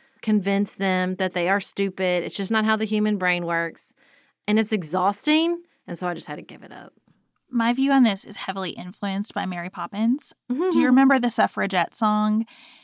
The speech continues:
Speaker 2: where the mom
Speaker 1: Yes.
Speaker 2: sings, "Though we adore men individually, we agree that as a group they're rather stupid"?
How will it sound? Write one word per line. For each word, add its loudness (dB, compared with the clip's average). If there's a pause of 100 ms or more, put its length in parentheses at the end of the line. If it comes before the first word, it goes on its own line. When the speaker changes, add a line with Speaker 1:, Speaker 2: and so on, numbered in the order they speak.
(240)
Speaker 2:
where 2
the 4
mom 6
Speaker 1:
Yes. -2
Speaker 2:
sings, -2 (200)
"Though 6
we 4
adore 2
men 0
individually, 0
we -2
agree -4
that -6
as -4
a -10
group -8
they're -2
rather -2
stupid"? -4